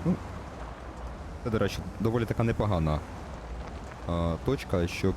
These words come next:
е, світити чи дефати нашу базу, тому що тут кустики доволі такі хороші, як то кажуть, а не диряві. Не диряві кусти, і в принципі хорошо. Якщо тут ще повалити дерева, взагалі було прекрасно, але, е, я вирішую не ламати дерева,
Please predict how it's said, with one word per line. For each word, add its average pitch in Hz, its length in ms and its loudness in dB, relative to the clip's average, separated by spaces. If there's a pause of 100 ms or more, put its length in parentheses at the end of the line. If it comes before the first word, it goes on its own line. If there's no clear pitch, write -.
(120)
е, 90 340 6 (840)
світити 95 380 2
чи - 140 -2
дефати 92 340 2
нашу 85 220 2
базу, 110 340 4
тому 87 140 2
що - 140 -8
тут 87 100 0 (100)
кустики - 380 -2
доволі 87 240 4
такі - 180 -6
хороші, 131 360 2
як 90 100 -2
то - 100 -4
кажуть, 85 280 0
а 107 60 4
не 90 300 2
диряві. 85 420 2 (1800)
Не 98 100 4
диряві 92 300 4
кусти, 147 340 2
і 110 60 4
в - 20 -2
принципі - 380 0
хорошо. 82 320 2
Якщо 92 180 4
тут 98 100 4
ще - 100 0
повалити 92 380 2
дерева, 123 260 4
взагалі 87 260 2
було 78 160 0
прекрасно, - 560 0
але, 92 480 4 (720)
е, 85 320 4
я 123 120 4
вирішую 104 800 2 (240)
не 95 180 4
ламати 104 380 4
дерева, 120 460 4